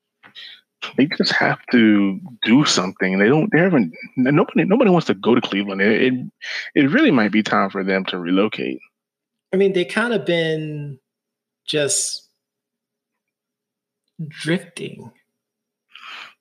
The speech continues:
Speaker 1: I mean, it's really unfortunate that they're still,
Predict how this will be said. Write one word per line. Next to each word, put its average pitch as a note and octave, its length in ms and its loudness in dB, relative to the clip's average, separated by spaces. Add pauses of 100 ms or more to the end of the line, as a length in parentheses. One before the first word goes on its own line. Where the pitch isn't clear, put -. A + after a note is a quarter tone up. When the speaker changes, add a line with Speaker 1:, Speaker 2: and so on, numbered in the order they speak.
(300)
Speaker 1:
I E3 80 0
mean, D3 480 2
it's - 220 0
really D#3 300 6
unfortunate A2+ 640 0
that G2+ 380 0
they're G#2+ 320 -2
still, A2+ 760 2